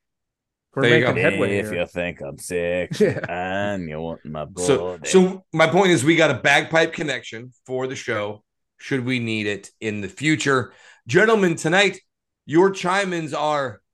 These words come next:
Speaker 2: Heed, Pants, or Let's Get Pissed, or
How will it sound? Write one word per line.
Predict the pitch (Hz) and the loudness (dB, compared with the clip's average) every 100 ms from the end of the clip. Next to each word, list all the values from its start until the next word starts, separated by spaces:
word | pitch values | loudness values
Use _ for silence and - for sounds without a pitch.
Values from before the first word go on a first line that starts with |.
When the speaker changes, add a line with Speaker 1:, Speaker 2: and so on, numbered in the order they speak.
| _ _ _ _ _ _ | _ _ _ _ _ _
Speaker 2:
Heed, | - 320 320 285 143 - _ _ _ _ | 0 2 2 -2 -6 -14 _ _ _ _
Pants, | - 233 294 285 - - - _ _ _ _ _ _ _ | -2 4 4 2 -2 -14 -20 _ _ _ _ _ _ _
or | 180 214 160 185 247 _ _ _ _ _ _ _ _ _ _ _ | 2 2 2 -4 -12 _ _ _ _ _ _ _ _ _ _ _
Let's | - 339 - - - | -2 -2 -4 -14 0
Get | 339 311 - _ _ _ | 0 0 -4 _ _ _
Pissed, | 339 359 233 - - - _ _ _ _ _ _ _ _ _ _ _ _ | 4 4 2 -8 -18 -20 _ _ _ _ _ _ _ _ _ _ _ _
or | - 247 240 226 | -6 0 2 0